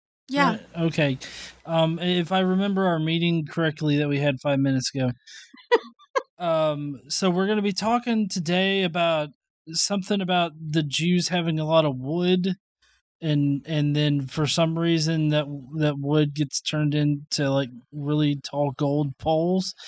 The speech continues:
Speaker 2: Now, I don't, I don't know what kind of magical Swedish penis pump they have going on out there.
Speaker 1: <laughs>
Speaker 2: Last time I checked with, uh, Austin Powers, the Swedish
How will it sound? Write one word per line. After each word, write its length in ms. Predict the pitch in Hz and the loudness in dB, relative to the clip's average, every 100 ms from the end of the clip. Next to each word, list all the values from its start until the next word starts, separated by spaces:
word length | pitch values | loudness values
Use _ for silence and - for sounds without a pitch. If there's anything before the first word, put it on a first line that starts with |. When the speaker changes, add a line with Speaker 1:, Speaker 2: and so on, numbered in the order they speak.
| - - _ | -16 -18 _
Speaker 2:
Now, 320 | 143 135 131 131 _ _ - | 0 0 0 -4 _ _ -6
I 80 | 143 | 0
don't, 180 | 165 143 | 0 0
I 120 | 165 | 0
don't 160 | 170 | 0
know 180 | 170 180 | 2 2
what 480 | 170 151 160 180 135 | 0 -2 -2 -2 -2
kind 400 | - 190 175 165 | -4 0 2 0
of 320 | 151 151 139 143 | -2 -2 -2 -6
magical 720 | 143 156 156 160 151 151 139 139 | -8 -2 0 0 -2 -4 -4 -6
Swedish 580 | - 170 165 151 - 143 | -6 -2 0 0 -4 -6
penis 300 | - 185 170 | -2 2 2
pump 300 | - 160 151 | 0 -2 0
they 120 | 143 139 | 0 0
have 220 | 143 131 | 0 0
going 280 | 143 143 143 | 0 2 0
on 280 | 156 185 | 0 0
out 220 | 185 160 - | 2 0 -2
there. 280 | 269 - - 466 - 415 | -2 -2 0 -2 -2 -4
Speaker 1:
<laughs> 360 | - _ _ - | -6 _ _ -4
Speaker 2:
Last 300 | 156 170 - | 0 0 2
time 260 | 180 165 | 0 2
I 140 | 165 175 | 0 0
checked 600 | - 170 151 127 - - - - - | -2 0 -2 -2 -12 -16 -16 -20 -2
with, 280 | 156 143 120 | 4 4 2
uh, 200 | 135 127 | 0 0
Austin 460 | 139 151 151 165 135 | 0 0 0 -2 -2
Powers, 560 | 156 143 156 135 127 | -2 2 2 2 -2
the 260 | 147 151 147 | -4 -2 -2
Swedish 400 | - 185 175 143 | 0 0 0 0